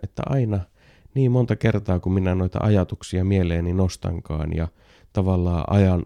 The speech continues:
alan ajattelemaan asiaa siltä kantilta, mikä itse asiassa olisi varmaan ollutkin minun oikeuteni, niin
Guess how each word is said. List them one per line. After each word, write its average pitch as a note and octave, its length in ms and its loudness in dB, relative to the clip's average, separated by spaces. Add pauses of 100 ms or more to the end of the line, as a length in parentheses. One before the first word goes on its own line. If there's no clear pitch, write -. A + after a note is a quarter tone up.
(120)
alan A2+ 300 0
ajattelemaan F2 840 -2 (720)
asiaa E2 540 -2 (2000)
siltä G#2 280 0
kantilta, F2 460 -4
mikä G2+ 460 -2 (120)
itse - 240 -8
asiassa F#2 340 -6
olisi F#2+ 280 -2 (540)
varmaan G#2 360 2
ollutkin A#2 400 0
minun F#2+ 240 -2
oikeuteni, F2+ 640 -2
niin F#2 240 -4